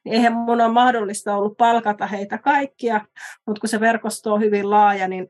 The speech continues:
esimerkiksi tänään meillä on päättynyt melontavaellus, missä itse en yrittäjänä enää ollutkaan siellä melontavaelluksen oppaana, vaan mulla oli kaksi opasta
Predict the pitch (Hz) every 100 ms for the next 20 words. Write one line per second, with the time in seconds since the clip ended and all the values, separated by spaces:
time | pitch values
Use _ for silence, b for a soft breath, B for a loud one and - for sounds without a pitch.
0 | - - 214 247 233 226 226 - 254 233
1 | 202 202 196 196 202 214 208 208 - 190
2 | 196 - _ _ _ 214 214 208 208 202
3 | 226 247 247 254 277 - _ 220 208 -
4 | 262 262 - 233 226 220 208 247 240 240
5 | 208 208 208 208 208 214 208 233 233 220
6 | - 190 202 208 202 208 214 208 202 202
7 | 202 196 208 208 208 196 254 - - 208
8 | 196 202 B B - 220 202 208 202 208
9 | 220 240 233 - 226 208 202 - 202